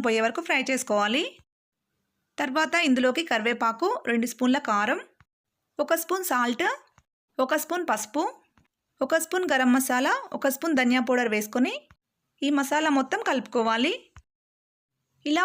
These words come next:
ఒక వన్ మినిట్ వరకు ఫ్రై చేసుకున్న తర్వాత ఇందులో ఒక మూడు టమాటాలను ఇలా గ్రైండ్ చేసుకొని వేసుకోవాలి. మనం పన్నీర్ తీసుకునే క్వాంటిటీని బట్టి ఈ టమాటా వేసుకోవాలండి.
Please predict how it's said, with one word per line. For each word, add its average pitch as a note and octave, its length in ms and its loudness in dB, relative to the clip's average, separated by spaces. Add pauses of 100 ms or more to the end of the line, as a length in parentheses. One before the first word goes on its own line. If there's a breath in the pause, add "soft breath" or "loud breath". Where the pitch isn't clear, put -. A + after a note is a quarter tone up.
ఒక F4 180 -2
వన్ B3+ 160 4
మినిట్ C#4 300 2
వరకు C4 200 0
ఫ్రై B3 220 2
చేసుకున్న C4 440 2
తర్వాత A3 280 2 (320)
ఇందులో C4 340 6
ఒక D#4 140 0
మూడు B3 320 4
టమాటాలను A#3+ 600 2 (240)
ఇలా C4 220 2
గ్రైండ్ A#3+ 280 2
చేసుకొని D#4+ 320 -2
వేసుకోవాలి. G#3+ 580 0 (520)
మనం D4 240 2 (100)
పన్నీర్ C#4 340 2
తీసుకునే D4+ 360 0
క్వాంటిటీని A#3+ 540 2
బట్టి A3 260 0 (240)
ఈ - 100 0
టమాటా A#3 320 2
వేసుకోవాలండి. G#3 720 0